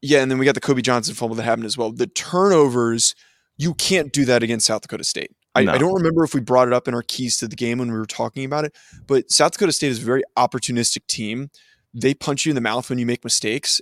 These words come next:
Speaker 1: and that's exactly what they did. They took advantage of all of the opportunities of the mistakes that North Dakota State made in this game. They needed to play perfectly on offense, and turning the ball over was really, really hurtful for them.
Speaker 2: Yeah, I like the deep shot that they took.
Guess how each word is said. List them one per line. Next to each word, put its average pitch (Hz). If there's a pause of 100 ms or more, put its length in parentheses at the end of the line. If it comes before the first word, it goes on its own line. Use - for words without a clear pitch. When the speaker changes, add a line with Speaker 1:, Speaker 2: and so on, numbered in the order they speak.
Speaker 1:
and 120
that's 143
exactly 180
what 175
they 170
did. 180
They 151
took -
advantage 151
of 123
all 135
of 156
the 151
opportunities 147 (320)
of 135
the 147
mistakes 139
that 120
North 120
Dakota 117
State -
made 123
in 113
this 113
game. 123 (300)
They 151
needed 202
to 151
play 151
perfectly 139
on 127
offense, 139
and 117
turning 139
the 139
ball 135
over 127 (400)
was 131
really, 127
really 120
hurtful 110
for -
them. 67 (560)
Speaker 2:
Yeah, 151
I 151
like 180
the 196
deep 190
shot 180
that 170
they 165
took. -